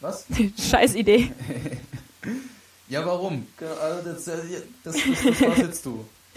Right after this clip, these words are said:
Speaker 1: Ich wollte
Speaker 2: Okay,
Speaker 1: eh drauf,
Speaker 2: Entschuldigung.
Speaker 1: ich wollte eigentlich eher über die, über die, weil du, weil du vorhin, äh, schon die Schauspielschu-, also die in Berlin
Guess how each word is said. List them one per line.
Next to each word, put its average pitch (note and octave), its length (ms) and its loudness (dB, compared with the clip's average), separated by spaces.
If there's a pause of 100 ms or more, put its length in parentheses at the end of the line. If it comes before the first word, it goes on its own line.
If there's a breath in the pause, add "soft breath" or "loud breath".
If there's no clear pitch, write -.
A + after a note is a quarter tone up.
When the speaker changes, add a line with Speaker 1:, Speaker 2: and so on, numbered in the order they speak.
(180)
Speaker 1:
Ich C3 100 -6
wollte E3+ 200 0
Speaker 2:
Okay, D4 100 4
Speaker 1:
eh - 80 8
drauf, - 80 4
Speaker 2:
Entschuldigung. B3+ 400 8
Speaker 1:
ich B3 80 6
wollte D#3+ 180 0
eigentlich D#3 380 -4
eher D#3 240 -2
über D3 160 -4
die, C#3+ 260 -6
über C3+ 280 -4
die, C3+ 200 -6
weil B2+ 140 -4
du, C3+ 160 -4
weil C3 100 -2
du B2+ 80 -6
vorhin, C3 640 -2
äh, A#2 640 -4
schon B2 180 -2
die A#2+ 80 -4
Schauspielschu-, B2 960 -4
also B2 300 -4
die A2+ 220 -6
in A2+ 100 -2
Berlin B2+ 400 -4